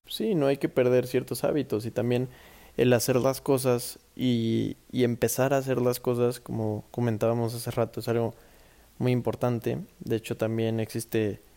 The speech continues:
cierta frase que dice que para un escritor lo más difícil no es crear una buena historia, sino el ponerse a escribir una buena historia todos los días, ¿no?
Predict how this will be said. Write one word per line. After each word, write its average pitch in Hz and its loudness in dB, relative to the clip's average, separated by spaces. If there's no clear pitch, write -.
cierta 117 0
frase 113 -2
que 107 -4
dice 107 -2
que 104 0
para 107 -2
un 113 0
escritor 117 0
lo 113 -4
más 113 -2
difícil 117 0
no 117 0
es 110 -4
crear 113 0
una 113 -2
buena 107 -2
historia, 107 0
sino 110 0
el 107 -2
ponerse 123 0
a 127 4
escribir 117 0
una 117 2
buena 113 2
historia 110 0
todos 120 2
los 101 0
días, 123 0
¿no? 107 -4